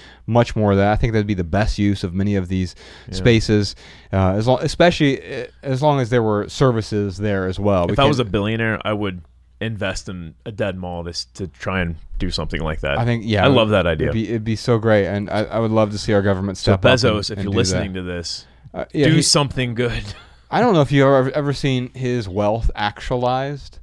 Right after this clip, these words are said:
Speaker 2: Mm-mm.
Speaker 1: uh, or, or visualized.
Speaker 2: Oh, yes, I have. Where it's like, yeah.
Speaker 1: Have you seen With Grains of Rice?
Speaker 2: Yes, it's like, yeah, you start off with a pile of rice, and then it's like a warehouse full of rice. Yeah,
Speaker 1: So,
Speaker 2: it's
Speaker 1: so if one piece of rice is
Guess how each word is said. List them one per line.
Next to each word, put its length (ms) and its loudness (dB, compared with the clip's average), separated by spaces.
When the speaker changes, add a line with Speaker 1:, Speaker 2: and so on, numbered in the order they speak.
Speaker 2:
Mm-mm. 360 -8
Speaker 1:
uh, 400 2
or, 340 -2
or 120 0
visualized. 760 4
Speaker 2:
Oh, 40 2
yes, 220 0
I 80 -2
have. 460 -4
Where 180 0
it's 160 -6
like, 340 -2
yeah. 280 -8
Speaker 1:
Have 120 -4
you 40 -2
seen 180 0
With 100 -2
Grains 260 0
of 100 -6
Rice? 480 0
Speaker 2:
Yes, 340 -6
it's 200 -4
like, 340 -2
yeah, 180 0
you 140 -2
start 220 0
off 60 -2
with 100 -6
a 20 -4
pile 280 0
of 60 0
rice, 280 -2
and 100 -8
then 100 -8
it's 120 -12
like 100 -8
a 60 -8
warehouse 400 -6
full 180 -10
of 60 -6
rice. 280 -6
Yeah, 140 -10
Speaker 1:
So, 100 -2
Speaker 2:
it's 140 -10
Speaker 1:
so 160 6
if 240 -2
one 220 0
piece 280 -4
of 100 -2
rice 440 4
is 760 0